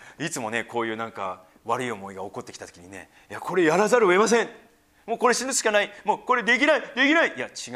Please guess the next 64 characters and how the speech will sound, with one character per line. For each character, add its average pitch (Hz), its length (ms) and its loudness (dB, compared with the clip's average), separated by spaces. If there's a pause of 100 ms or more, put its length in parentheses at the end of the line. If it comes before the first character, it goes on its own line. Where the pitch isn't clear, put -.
う、 101 40 -10
も 110 120 -12
う 98 100 -14
負 110 40 -8
っ - 20 -20
て - 180 -12
な 127 100 -12
い 113 60 -14
よ 92 80 -16
っ 90 40 -20
て、 - 100 -14
そ - 140 -10
こ 165 100 -14
ま 160 80 -8
で 117 80 -12
ね、 107 80 -10
一 104 80 -10
生 147 120 -8
懸 156 120 -10
命 110 100 -10
義、 139 240 -14
義 117 140 -10
理 135 100 -8
人 147 180 -8
情、 110 200 -14
義、 123 180 -14
義 117 180 -12
理、 143 100 -14
義 120 140 -10
理 143 60 -6
が 147 80 -6
た 143 100 -14
く 101 100 -20
ね、 101 180 -16 (200)
そ 165 160 -10
ん 151 40 -10
な 143 80 -12
ね、 131 160 -10 (160)
肉 147 260 -8
の 165 120 -2
行 165 160 -4
い 160 40 -2
す 156 120 -6
る 156 60 -6
必 151 120 -6
要 - 20 -4
な 156 120 -4
い 143 60 -4
よ 135 80 -2
っ 135 40 -4
て 135 80 -18
こ 120 60 -10
う - 20 -6
言 113 80 -10
っ - 20 -20
て 104 80 -12
ん 90 40 -20
で - 60 -20
す - 100 -20
よ。 - 80 -16
<laughs> - - -20
面 156 140 -4
白 147 240 -4
い、 90 120 -10